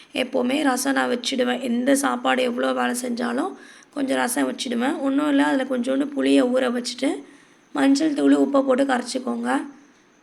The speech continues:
அதுக்கப்புறம் கொஞ்சம் மிளகு, சீரகம், தக்காளி, பூண்டு, காஞ்ச மிளகா வேணும்னா போட்டு அரைச்சிக்கலாம். காரம் வேணும்னா, இல்லைன்னா தாளிச்சு போட்டு கடுகு போட்டு இந்த அரைச்சதை தூக்கி புளி தண்ணியில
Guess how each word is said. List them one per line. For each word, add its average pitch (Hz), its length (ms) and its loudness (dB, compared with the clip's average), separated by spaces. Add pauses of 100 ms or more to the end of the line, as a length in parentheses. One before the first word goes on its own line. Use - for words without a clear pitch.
(240)
அதுக்கப்புறம் 294 680 2
கொஞ்சம் 269 220 0
மிளகு, 269 380 2
சீரகம், 247 540 0
தக்காளி, 254 640 0
பூண்டு, 254 560 0 (500)
காஞ்ச 277 300 2
மிளகா 254 280 0
வேணும்னா 247 540 0 (380)
போட்டு 277 260 2
அரைச்சிக்கலாம். 247 640 0
காரம் 247 220 0
வேணும்னா, 247 300 -2
இல்லைன்னா 269 340 0 (360)
தாளிச்சு 254 480 -2
போட்டு 247 340 -4
கடுகு 254 340 -2
போட்டு 240 440 -2 (800)
இந்த 269 160 2
அரைச்சதை 254 580 0 (240)
தூக்கி 262 580 -2 (460)
புளி 277 180 6
தண்ணியில 254 580 0